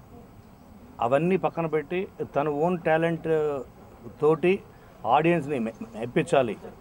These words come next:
అనే ఒక ఏకైక లక్ష్యంతోటి సాయి గత, గత త్రీ ఇయర్స్‌గా తను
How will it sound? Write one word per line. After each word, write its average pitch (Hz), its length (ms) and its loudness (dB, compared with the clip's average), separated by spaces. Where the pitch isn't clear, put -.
అనే 135 180 2
ఒక 131 200 2
ఏకైక 156 440 2
లక్ష్యంతోటి 131 840 -2
సాయి 143 400 2
గత, 139 360 2
గత 139 140 2
త్రీ 175 260 0
ఇయర్స్‌గా 147 460 4
తను 117 280 -6